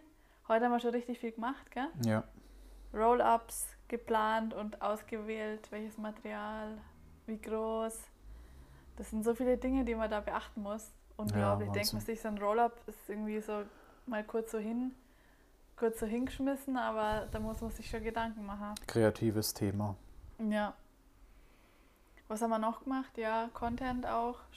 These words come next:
Speaker 1: Content-Strategie. Wir sprechen grad drüber, ob's sinnvoll ist, in Zukunft ein, äh, Slides zu machen mit Informationen zum, rein zum Lesen, außerhalb von Fotos und Reels und so weiter. Und ich glaub, das ist ein ganz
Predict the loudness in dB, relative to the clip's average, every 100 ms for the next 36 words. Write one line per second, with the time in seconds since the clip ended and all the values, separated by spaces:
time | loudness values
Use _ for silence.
0 | -8 -4 -2 -2 -4 -4 -4 -4 -4 -4
1 | -6 -8 -20 -20 -20 -20 -20 -20 -20 -20
2 | -20 -20 -20 -20 -20 -20 -20 -20 -20 -20
3 | -8 -6 -4 -2 0 0 -2 -2 0 2
4 | 2 2 -2 -2 0 2 0 0 -4 -4
5 | -8 -6 -6 -6 -6 -8 -10 -10 -6 -6
6 | 0 4 4 2 -6 -4 -2 -2 -2 -4
7 | -6 -4 -4 -4 -4 -4 -4 -4 -6 -6
8 | -6 -2 -2 -2 -2 -6 -6 -4 -2 -2
9 | 0 -2 -2 -2 -2 -2 -6 -6 -10 -6
10 | -2 -2 -2 -6 -8 -8 -8 -6 -4 2
11 | 4 4 0 -6 -6 -6 -4 -2 -2 -6
12 | -8 -10 -10 _ _ _ -6 -6 -4 -8
13 | -14 -4 -2 -2 -4 -14 -10 -8 -8